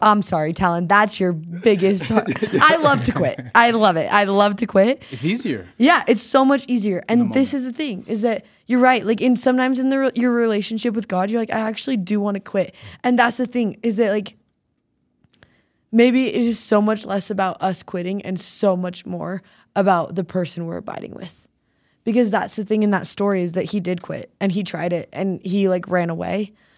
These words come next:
Speaker 1: But, like, that dad ran to him. Like, that dad was never,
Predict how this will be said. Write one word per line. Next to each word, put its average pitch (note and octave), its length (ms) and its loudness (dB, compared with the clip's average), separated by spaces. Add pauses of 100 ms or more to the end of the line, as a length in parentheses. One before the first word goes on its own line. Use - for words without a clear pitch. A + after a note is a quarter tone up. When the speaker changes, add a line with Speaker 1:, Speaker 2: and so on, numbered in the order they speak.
(220)
Speaker 1:
But, G3+ 280 2
like, G3 300 0
that F3 300 -4
dad F#3 240 -2 (200)
ran E3 300 -4
to - 140 -18
him. E3+ 260 -14 (840)
Like, G#3 180 2
that G#3 200 2
dad G#3+ 280 4
was G#3 280 0
never, G3+ 720 2